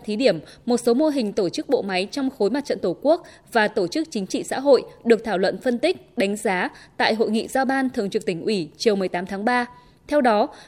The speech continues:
mô hình cơ quan tham mưu, giúp việc chung khối Mặt trận Tổ quốc và tổ chức chính trị xã hội cấp huyện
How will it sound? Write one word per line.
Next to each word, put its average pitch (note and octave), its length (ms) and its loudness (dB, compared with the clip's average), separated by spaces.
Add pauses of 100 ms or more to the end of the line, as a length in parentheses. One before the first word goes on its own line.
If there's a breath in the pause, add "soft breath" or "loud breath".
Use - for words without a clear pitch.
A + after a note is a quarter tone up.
mô D4+ 100 6
hình C4 200 4
cơ D4 160 4
quan C#4+ 260 0
tham C4+ 180 0
mưu, C#4 220 4
giúp F4 200 -4
việc F#3+ 180 0
chung C4 240 0
khối G#3 200 -2
Mặt C4 140 -2
trận - 140 -4
Tổ E3+ 220 -2
quốc E4 260 0 (240 loud breath)
và G3+ 140 2
tổ F#3+ 200 0
chức D#4+ 260 -2
chính F#3 160 -6
trị - 160 -4
xã - 160 -6
hội - 280 4
cấp D#4 160 0
huyện B3 220 2